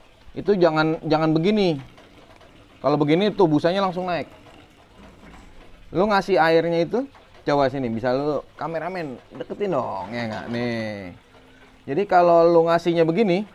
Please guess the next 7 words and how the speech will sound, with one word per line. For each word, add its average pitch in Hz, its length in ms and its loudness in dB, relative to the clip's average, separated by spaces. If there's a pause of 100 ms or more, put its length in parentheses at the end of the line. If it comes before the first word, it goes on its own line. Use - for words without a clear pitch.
(680)
uh, 139 260 2
busanya 160 380 0
langsung 190 240 -2
naik 147 180 0
tuh. 110 160 -6 (2000)
Ya 147 160 0
nggak? 120 140 -2